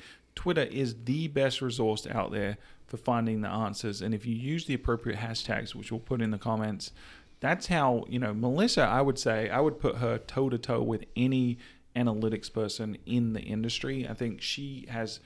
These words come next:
a, the ability to diagnose problems, to understand implementation better than anyone I've ever seen in the industry. And a lot of that knowledge has come from her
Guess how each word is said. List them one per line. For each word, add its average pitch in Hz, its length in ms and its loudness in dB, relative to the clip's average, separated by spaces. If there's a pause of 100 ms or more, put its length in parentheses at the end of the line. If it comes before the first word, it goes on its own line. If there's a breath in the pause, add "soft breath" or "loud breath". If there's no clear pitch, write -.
(480 loud breath)
a, 127 100 0 (160)
the 123 140 0
ability 131 520 2
to 123 140 -2
diagnose 113 540 0
problems, 131 680 -2
to - 160 -6
understand 113 640 0
implementation 117 800 -2 (340 loud breath)
better 139 160 4
than 127 140 2
anyone 120 340 2
I've 107 100 0
ever 104 140 -4
seen 113 220 -4
in 101 100 -4
the 98 60 -6
industry. 113 460 -4 (320 loud breath)
And 123 120 0
a 113 40 2
lot 139 300 2
of 151 140 2
that 113 180 4
knowledge 147 460 2
has 120 160 -2
come 127 560 2 (260 loud breath)
from 113 420 0 (140)
her 120 340 2